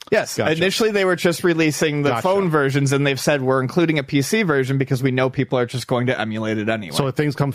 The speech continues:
Speaker 2: it came full circle, basically.
Speaker 1: Yes.
Speaker 2: Okay. Why do I think this was out before? 'Cause we, like, we talked about it three and a half years ago.
Speaker 1: Yeah. Yeah. They just never, yeah.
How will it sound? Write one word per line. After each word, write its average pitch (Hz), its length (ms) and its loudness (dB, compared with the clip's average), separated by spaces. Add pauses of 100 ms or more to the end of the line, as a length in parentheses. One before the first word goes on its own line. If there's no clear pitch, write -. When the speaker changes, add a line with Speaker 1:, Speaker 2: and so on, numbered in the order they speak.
Speaker 2:
it 147 80 -2
came 151 160 0
full 127 180 -2
circle, 113 300 -2
basically. 85 420 -4
Speaker 1:
Yes. 123 240 -2
Speaker 2:
Okay. 76 120 -8 (540)
Why 147 100 0
do - 20 0
I 202 40 0
think 208 140 -2
this 180 100 2
was 156 100 0
out 165 200 -2
before? 95 300 -4
'Cause 113 140 -2
we, 123 80 2
like, 127 160 0
we 123 80 0
talked 143 140 0
about 131 120 0
it 117 80 -2
three 147 200 0
and 139 60 2
a 127 40 0
half 127 160 -2
years 143 200 0
ago. 87 280 -6 (500)
Speaker 1:
Yeah. 113 240 -2 (260)
Yeah. 107 220 -2
They 113 160 -6
just 113 220 -10
never, 107 200 -4
yeah. 90 220 -4